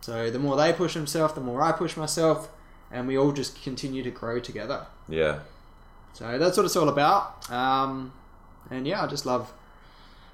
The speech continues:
Speaker 1: helping people.
Speaker 2: Yeah.
Speaker 1: Yeah.
Speaker 2: It sound, that's another thing that sounds so,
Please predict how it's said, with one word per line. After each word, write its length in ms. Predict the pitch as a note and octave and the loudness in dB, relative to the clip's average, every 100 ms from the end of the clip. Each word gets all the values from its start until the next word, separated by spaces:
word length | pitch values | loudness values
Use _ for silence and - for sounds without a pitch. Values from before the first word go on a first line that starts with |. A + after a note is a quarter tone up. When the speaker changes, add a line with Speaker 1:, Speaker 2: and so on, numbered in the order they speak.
| - - | -18 -4
Speaker 1:
helping 280 | E3+ A#3+ | -2 0
people. 320 | A3+ D3+ F#2 - - - - - | 0 -2 -2 -14 -20 -20 -20 -4
Speaker 2:
Yeah. 300 | D#2 D2 D2 | 0 0 -2
Speaker 1:
Yeah. 280 | B2+ E3 D#3+ - | -6 -4 -6 -6
Speaker 2:
It 140 | D#2 | -4
sound, 360 | - G2 F#2 - | 0 2 2 2
that's 200 | F2+ F2+ | 2 2
another 260 | D#2 D2+ | 0 0
thing 220 | C#2+ D#2 C#2+ | 0 -6 -8
that 120 | - | -8
sounds 300 | - C#2 C2+ | -4 -4 -2
so, 240 | - C2+ | -2 -2